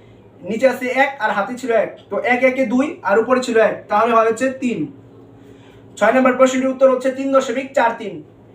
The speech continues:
এখন হচ্ছে সাত নম্বর প্রশ্নটির সমাধান করব। তো সাত নম্বর প্রশ্নটি হচ্ছে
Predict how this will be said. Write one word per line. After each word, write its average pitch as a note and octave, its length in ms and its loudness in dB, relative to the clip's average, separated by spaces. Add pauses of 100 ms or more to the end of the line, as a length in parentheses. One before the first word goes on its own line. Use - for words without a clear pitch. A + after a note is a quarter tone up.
(260)
এখন A#3+ 200 0
হচ্ছে B3+ 280 2 (160)
সাত - 280 -2
নম্বর B3+ 220 0
প্রশ্নটির A#3+ 400 -8
সমাধান G#3+ 320 -2
করব। F3 200 -10 (500)
তো G3 100 -6
সাত A3+ 280 0
নম্বর C4 280 4
প্রশ্নটি B3+ 360 -2
হচ্ছে B3 320 2